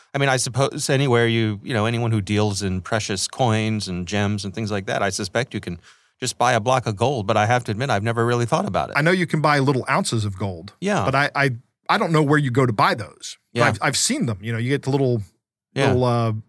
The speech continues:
Speaker 2: know, it's, it's like, it's a s-, it's a stamped, has a stamp on it and everything.
Speaker 1: Yeah, yeah, yeah.
Speaker 2: And I've never bought them because I've, I don't know how to tell if it's gold without, you know, pulling the old Archimedes thing out.
Speaker 1: <laughs> This is, but I bet the scammers told her where she could, just
Speaker 2: Right.
Speaker 1: where she could
Speaker 2: You
Speaker 1: go
Speaker 2: know
Speaker 1: to
Speaker 2: what?
Speaker 1: buy
Speaker 2: You're
Speaker 1: it.
Speaker 2: probably one hundred percent
Speaker 1: Just
Speaker 2: correct.
Speaker 1: the gold.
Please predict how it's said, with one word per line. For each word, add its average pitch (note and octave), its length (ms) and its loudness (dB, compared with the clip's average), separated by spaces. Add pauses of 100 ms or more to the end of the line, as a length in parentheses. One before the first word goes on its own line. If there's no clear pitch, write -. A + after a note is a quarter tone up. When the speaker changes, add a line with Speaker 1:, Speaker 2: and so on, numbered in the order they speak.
Speaker 2:
know, C3 80 -2
it's, A#2 120 -2
it's D#3 200 -2
like, D#3 180 2
it's D3 160 0
a D3 40 4
s-, - 180 -2 (100)
it's D#3+ 180 -4
a B2 60 0
stamped, E3 540 0
has D#3 220 0
a C3 280 4
stamp E3+ 400 0
on F3 140 2
it - 20 -4
and E3 80 -4
everything. F3 420 -2
Speaker 1:
Yeah, D3+ 320 2
yeah, B2+ 240 0
yeah. B2 120 2
Speaker 2:
And - 100 -2 (180)
I've G3 220 2
never G#3 220 4
bought G3 260 4
them E3+ 80 0
because C#3 400 0
I've, G3 260 2 (120)
I A#3 100 2
don't G#3 160 0
know E3+ 200 2
how D#3+ 100 2
to D3+ 80 -2
tell F3+ 240 -2
if B2 100 -2
it's A#2 120 -2
gold B2+ 260 0
without, C#3 340 0 (160)
you D3 80 -2
know, A2+ 160 -2 (160)
pulling E3+ 240 0
the D3 80 0
old C#3 220 2
Archimedes C3 580 0
thing G#2+ 240 -4
out. G2+ 220 -4
Speaker 1:
<laughs> F#3 400 0
This E3+ 240 -4
is, - 240 -2 (320)
but F#3 60 6
I F#3+ 60 6
bet A3 180 0
the G3 60 2
scammers D3 520 0
told A2 240 0
her G2 80 0
where F#2+ 180 -2
she F#2 140 -8
could, E2+ 180 -8 (260)
just B2 180 2
Speaker 2:
Right. - 60 -4
Speaker 1:
where A#2 120 2
she A2 140 -4
could F#2+ 180 0
Speaker 2:
You G#2 60 4
Speaker 1:
go F#2+ 40 4
Speaker 2:
know F#2 60 4
Speaker 1:
to F#2 40 2
Speaker 2:
what? F#3+ 100 4
Speaker 1:
buy B2+ 120 2
Speaker 2:
You're - 80 2
Speaker 1:
it. - 40 -2
Speaker 2:
probably E3 220 2
one F#3+ 100 2
hundred F#3 100 2
percent E3 240 0
Speaker 1:
Just C3+ 80 -8
Speaker 2:
correct. C#3+ 320 0
Speaker 1:
the G2 80 -4
gold. F#2+ 500 0